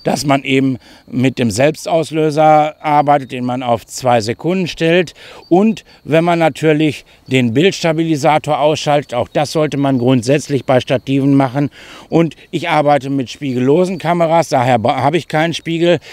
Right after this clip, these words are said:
den ich vorauslösen müsste. Wenn man mit einer Spiegelreflexkamera arbeitet und die Möglichkeit hat, sollte man natürlich auch die Spiegelvorauslösung benutzen, um auch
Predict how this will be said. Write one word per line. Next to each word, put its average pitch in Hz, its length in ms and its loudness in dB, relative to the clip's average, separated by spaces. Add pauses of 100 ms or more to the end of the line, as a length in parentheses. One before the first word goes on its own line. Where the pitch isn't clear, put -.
(160)
den 151 140 2
ich 131 120 0
vorauslösen 156 800 0
müsste. 151 320 0
Wenn 135 100 4
man 131 120 2
mit 147 100 -2
einer 117 260 0
Spiegelreflexkamera 139 1160 -2
arbeitet 135 520 -2
und 120 120 -8
die 104 100 -8
Möglichkeit 117 640 -4
hat, 117 200 -2 (360)
sollte 131 340 0
man 135 160 -2
natürlich 123 460 -6
auch 123 200 -6
die 113 220 -8
Spiegelvorauslösung 123 1120 -2
benutzen, 117 640 -2 (360)
um 147 240 2 (140)
auch 117 300 0